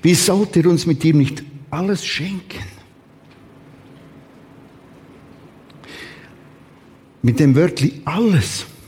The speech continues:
ist eine gigantische Menge gemeint. Panta steht im Griechisch. Das ist einfach alles. Achtung.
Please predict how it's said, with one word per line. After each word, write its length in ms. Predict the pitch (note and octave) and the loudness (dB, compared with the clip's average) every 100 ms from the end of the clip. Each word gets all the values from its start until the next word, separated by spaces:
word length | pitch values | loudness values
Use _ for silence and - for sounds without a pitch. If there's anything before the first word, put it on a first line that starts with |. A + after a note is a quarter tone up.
| - - - _ _ - _ _ | -20 -20 -20 _ _ -20 _ _
ist 160 | A#2 C3 | -2 -2
eine 80 | |
gigantische 920 | G#2 B2 A#2+ C#3+ A3+ A3 G3+ - - D3+ | -4 -6 -6 0 0 0 -2 -4 0 2
Menge 640 | C3+ C3+ G3+ B3 A#3 G#3+ | 4 2 2 2 4 0
gemeint. 720 | - D#3 B2+ A#2+ C3 - - - _ _ _ _ - | -4 -6 -6 -8 -14 -18 -20 -20 _ _ _ _ -10
Panta 640 | - D3+ A3 - E3+ G#2+ | -4 0 0 -2 -6 -6
steht 320 | - A#2+ A#2+ C3 | -8 -10 -8 -6
im 120 | B2+ | -4
Griechisch. 380 | A2+ F#2+ A#2 - - - | -6 -8 -12 -14 -6 0
Das 100 | A#2+ | 2
ist 40 | |
einfach 220 | D#3 D3+ - - - - - | 4 2 -2 -14 -20 -14 -4
alles. 500 | B3 G3+ - - - - - - - - _ - - - - | -2 -2 -6 -14 -16 -20 -20 -20 -20 -20 _ -20 -20 -12 -6
Achtung. 520 | - - - C3 | -4 -4 0 0